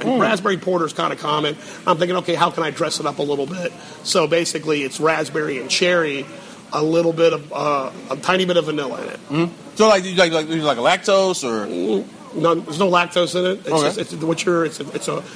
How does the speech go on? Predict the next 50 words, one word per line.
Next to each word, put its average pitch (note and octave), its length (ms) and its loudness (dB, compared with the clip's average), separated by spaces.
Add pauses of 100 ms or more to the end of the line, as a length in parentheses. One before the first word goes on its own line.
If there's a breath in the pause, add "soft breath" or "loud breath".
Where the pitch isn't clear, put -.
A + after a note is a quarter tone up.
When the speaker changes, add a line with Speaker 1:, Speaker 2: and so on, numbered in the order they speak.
(140 loud breath)
Speaker 1:
it's F3 140 0
a D#3+ 60 4
high F#3 320 4
mash F3 320 0
temp, E3 260 2 (380 loud breath)
a - 40 -2
Speaker 2:
Ooh. - 40 2
Speaker 1:
high A3 240 8
mash G3 320 0
temp, F3 300 4 (460 loud breath)
um, E3 440 0 (200)
um, D3+ 400 0
f-, - 120 -10 (160)
fermentation. D#3 800 0 (200)
Speaker 2:
Nice. C3+ 380 0
Speaker 1:
With, D#3+ 380 4 (100)
um, C#3+ 320 -2
so - 140 -2
it's C#3 120 -2
a E3+ 40 2
lot D#3 120 4
of C#3+ 60 -6
body, C#3+ 420 0
a - 240 -8
little F#3 140 6
vanilla E3 360 4
to C#3 60 -2
sweeten D#3+ 280 -2
it D3 80 4
up, C#3+ 180 -2
and C#3+ 100 0
then C#3+ 100 2
it's C3+ 120 -4
cherries D3 400 0
and C#3 100 -6
raspberries C3 520 -2
for C3 140 -6
that. B2 240 -6
Speaker 2:
Oh, A#2+ 100 0
that's B2 200 -2
sexy. A2+ 220 -4
Speaker 1:
So A3 160 4
it's, F#3+ 140 0
it's C4+ 160 2
a, C#4+ 60 4
basically G#3+ 440 2
it's F3+ 120 0
a E3 40 -2
fruited D#3+ 380 2
stout. - 340 -4